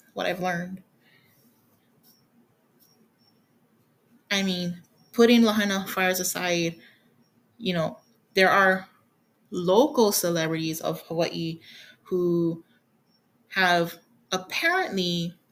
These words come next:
organized together to make f-, a fundraiser to help these people, you know, to help the locals, the Lohui. And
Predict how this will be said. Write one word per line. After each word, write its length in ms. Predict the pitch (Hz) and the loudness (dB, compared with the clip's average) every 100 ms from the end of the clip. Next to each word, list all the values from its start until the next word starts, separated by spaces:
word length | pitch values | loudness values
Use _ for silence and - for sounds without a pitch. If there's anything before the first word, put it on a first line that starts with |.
| _ _ _ _ _ _ _ _ _ | _ _ _ _ _ _ _ _ _
organized 600 | 190 220 254 254 240 240 | -2 0 4 4 4 0
together 880 | - 214 220 240 214 202 185 180 180 - - _ _ | -4 0 0 0 -2 -2 -2 -2 -6 -10 -20 _ _
to 400 | - 202 185 175 226 220 - | -8 -6 -6 -8 -16 -20 -4
make 300 | 208 302 - | 0 0 -2
f-, 280 | - - - | -14 -10 -4
a 80 | 202 | -2
fundraiser 880 | 202 - 247 320 392 269 190 185 185 | -2 -4 -2 -2 -2 0 0 -2 -4
to 120 | 196 | -6
help 500 | 202 - 294 320 - _ _ | -10 -8 -6 -6 -6 _ _
these 320 | 202 190 190 - | -8 -6 -8 -12
people, 960 | - - 240 240 - 175 160 156 165 - _ _ _ _ _ - | -14 -2 -2 -2 -4 -4 -2 -4 -6 -14 _ _ _ _ _ -10
you 100 | 170 | -8
know, 100 | 165 | -6
to 100 | 190 | -4
help 260 | 208 233 | -4 -2
the 140 | 196 180 | 0 0
locals, 1000 | 165 165 185 220 - 165 156 160 175 - _ - _ - | 0 -2 -2 -4 -4 -4 -2 -4 -6 -10 _ -20 _ -4
the 80 | |
Lohui. 840 | 170 180 180 - 294 285 190 196 220 - - - _ _ _ _ _ 123 _ _ _ _ _ _ _ _ _ _ _ _ _ _ - - | -2 0 -4 0 4 4 4 -2 -8 -16 -20 -20 _ _ _ _ _ -20 _ _ _ _ _ _ _ _ _ _ _ _ _ _ -20 0
And 520 | 202 190 185 180 175 | 2 2 -2 -6 -12